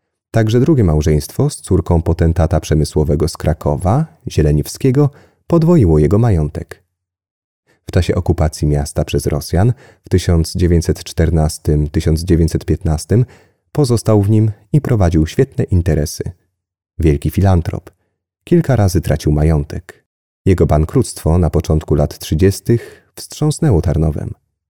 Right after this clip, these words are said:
Zlicytowano mu nawet ukochany sklep. Po wojnie komuniści upaństwowili drogerię Bracha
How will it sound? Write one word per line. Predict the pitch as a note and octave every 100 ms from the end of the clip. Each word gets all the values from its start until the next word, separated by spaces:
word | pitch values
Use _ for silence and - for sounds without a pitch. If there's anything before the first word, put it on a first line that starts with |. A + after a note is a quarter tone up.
| _ _ _ -
Zlicytowano | F2+ G2 - - F#2 F2+ F2+
mu | E2+
nawet | D#2+ D#2+ -
ukochany | - D2+ D#2+ D2+
sklep. | - - G#2 - - _ _ _ _ _ _ _ _
Po | - E2
wojnie | D3+ A2 D2+ D2
komuniści | - D2 D#2 B2+ - - B2 A#2+ _
upaństwowili | A#2+ - A2+ A2 - A#2 B2 F2+ C#2+
drogerię | D2+ C#2+ D2 D2+
Bracha | D2 D2 - -